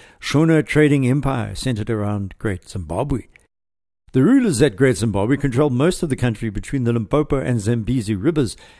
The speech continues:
until smaller trading states broke away in the fifteenth century. I've covered this in great detail in the episodes five, six, and seven, if you want to refresh your memories. We also know that trade between these early kingdoms and the East Coast was established.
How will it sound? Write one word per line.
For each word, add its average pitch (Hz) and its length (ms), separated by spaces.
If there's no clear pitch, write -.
until 123 300
smaller 135 460
trading 120 400
states 117 320
broke 107 340
away 98 320
in 98 80
the 104 80
fifteenth 160 480
century. 101 460
I've - 140
covered 151 240
this 156 180
in 143 140
great 120 240
detail 117 500
in 113 240
the 107 140
episodes 113 480
five, 113 340
six, - 300
and 90 120
seven, 143 380
if - 100
you 104 100
want 107 120
to 120 80
refresh 104 600
your 95 100
memories. 117 480
We 165 120
also 233 200
know 185 220
that 123 200
trade 170 280
between 139 260
these 120 200
early 120 180
kingdoms 113 520
and 101 120
the 113 80
East 127 300
Coast 113 340
was 101 220
established. 120 640